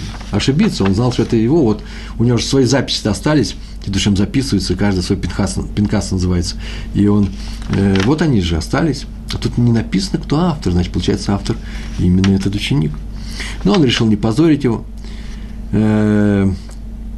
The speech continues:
и принял такое объяснение, что поскольку ученик часто его спрашивал во время уроков и записывал его в свою тетрадь, куда записывал, наверное, свои мысли и открытия, то сейчас он по, с-, по прошествии многих лет почему-то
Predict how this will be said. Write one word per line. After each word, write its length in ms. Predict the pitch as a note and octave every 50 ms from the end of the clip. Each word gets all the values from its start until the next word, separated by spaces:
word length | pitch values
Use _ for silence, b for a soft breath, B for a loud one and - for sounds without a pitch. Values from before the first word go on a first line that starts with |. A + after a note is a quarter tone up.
| - - - - - - - - - - - - - -
и 100 | - B2+
принял 300 | A#2+ B2 D3 D3+ D3+ C#3
такое 240 | C3+ C#3+ D3 D3 C#3+
объяснение, 560 | C3+ C3+ C3+ - - F#3+ F#3+ F3 D3+ C3+ - B B B B B B B B - -
что 220 | - - - B2
поскольку 360 | - - B2 - F#3 F3+ F3+
ученик 280 | D3+ C#3+ - A#2+ A2 G2+
часто 300 | - C#3+ C3 B2 - B2+
его 80 | A#2+ A2
спрашивал 480 | - - - B2+ A2+ G#2+ - A2+ A2+
во 40 | G#2+
время 240 | A#2 B2+ B2+ C3+ D3
уроков 340 | E3 F#3+ G3+ F#3 - - B2
и 40 |
записывал 520 | G#2 A2+ A#2 A#2 - C3 A2 - A#2 A2 G#2+
его 280 | G#2 G2+ F#2+ F2+ F2+ F2
в 40 | -
свою 180 | - A#2+ A#2+ G#2
тетрадь, 400 | - A#2 - F#3 G#3 A3 G#3 - B B B B B B B B B B B B B
куда 160 | - A#2+ A2+
записывал, 360 | G2 A#2 A#2 - A2+ F2+ G#2+
наверное, 240 | G#2 G#2 G2+ G2 F#2+
свои 280 | F2+ - B2+ D#3+ G3+ G#3
мысли 300 | F3+ D#3+ B2+ B2 - A#2
и 20 |
открытия, 460 | A#2 A#2 - B2 A#2 G#2 - F#2 F2 B B B B B B -
то 220 | - C3+ B2+ A#2+ - - F3
сейчас 240 | - - G#3+ A#3 A3+
он 160 | A3+ G3 E3+
по, 120 | - C3+ A#2+
с-, 320 | A2+ - - - - - - - - - - -
по 80 | - G2+
прошествии 440 | - A#2+ A#2 - C#3+ C#3 C3+ - A#2+
многих 400 | A2 A#2+ B2 A#2 G#2+ G#2 G2 D3
лет 200 | F3+ A#3 B3+ - - - - C3 A#2+ A#2+ - - - -
почему-то 460 | A2+ A#2+ A#2+ - F3 F#3 F3 F3 C#3+